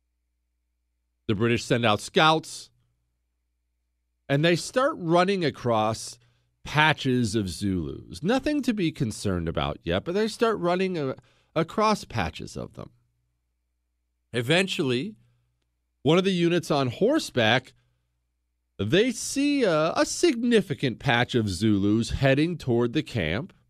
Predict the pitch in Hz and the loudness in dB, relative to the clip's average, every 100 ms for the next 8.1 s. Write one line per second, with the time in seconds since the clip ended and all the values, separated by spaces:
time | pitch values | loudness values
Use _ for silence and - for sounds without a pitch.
0 | _ _ _ _ _ - 190 208 208 262 | _ _ _ _ _ 0 4 4 4 0
1 | - - 247 233 151 139 123 110 107 170 | -4 -6 -2 0 2 4 2 2 2 2
2 | 180 196 202 180 135 226 226 - - 202 | 0 0 2 2 2 0 0 -8 -2 0
3 | 123 82 104 123 208 - 98 82 82 110 | 0 -2 2 4 4 0 -8 -6 -2 0
4 | 160 180 170 - 220 240 214 208 220 - | 2 2 0 0 0 0 -2 0 0 -2
5 | - 156 190 254 220 131 131 139 196 220 | 0 2 4 2 2 2 2 2 0 0
6 | 151 156 - 220 220 - 170 160 175 - | 2 2 2 -2 -2 -2 0 0 0 -4
7 | 190 175 196 208 180 262 311 294 214 113 | 2 2 2 0 0 2 4 4 4 0